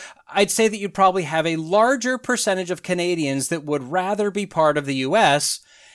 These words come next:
and for the exact opposite reason, I bet more Americans would love to have the progressive leftists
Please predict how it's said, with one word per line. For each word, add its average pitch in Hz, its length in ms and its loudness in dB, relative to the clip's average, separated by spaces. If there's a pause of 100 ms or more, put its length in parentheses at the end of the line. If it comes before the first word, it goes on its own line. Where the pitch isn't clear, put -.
and 175 180 2
for 202 220 4
the 185 140 2
exact 170 380 0 (120)
opposite 254 560 2
reason, 131 480 -2
I 180 160 -2
bet 170 200 2
more 202 240 0
Americans 135 560 -2
would 151 140 -6
love 135 180 0
to 131 80 0
have 127 240 -4
the 120 120 -6
progressive 127 640 -2
leftists 147 760 -4